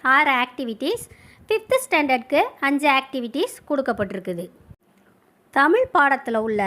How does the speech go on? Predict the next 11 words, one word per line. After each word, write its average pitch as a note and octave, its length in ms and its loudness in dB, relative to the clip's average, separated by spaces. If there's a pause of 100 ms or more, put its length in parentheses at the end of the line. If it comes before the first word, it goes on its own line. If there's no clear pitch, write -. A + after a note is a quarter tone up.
(260)
நாற்பத்தொம்போது C#4+ 720 0 (100)
செயல்பாடுகளையும் A3 960 -2 (540)
ஜனவரி, C#4 420 -2 (220)
பிப்ரவரி, C4+ 500 -2 (220)
மார்ச் A#3 280 0 (360)
அப்படின்னு D#4 360 2
இந்த C#4 140 2 (260)
மூணு F4+ 300 2
மாசங்களுக்குள்ள C4+ 640 -2 (220)
நாம B3 260 -2
முடிக்க D4 260 -4